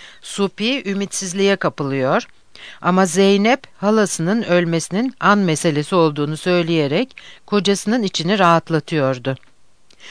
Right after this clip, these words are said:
Çoluk çocuğu olmayan Türkan Hanım da öldüğü zaman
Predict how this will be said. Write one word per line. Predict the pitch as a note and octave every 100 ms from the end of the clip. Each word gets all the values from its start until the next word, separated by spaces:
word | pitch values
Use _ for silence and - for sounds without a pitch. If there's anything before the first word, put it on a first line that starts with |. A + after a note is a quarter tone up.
| - -
Çoluk | G3+ G#3 -
çocuğu | A3+ G3+ A#3
olmayan | A3 A#3 B3 F#3+ D#3 G3+
Türkan | G#3 G3+ - B3
Hanım | G3 D#3+ D#3+
da |
öldüğü | E3 F3 F3 F3+ F3
zaman | D#3 C3 C3+ G#3+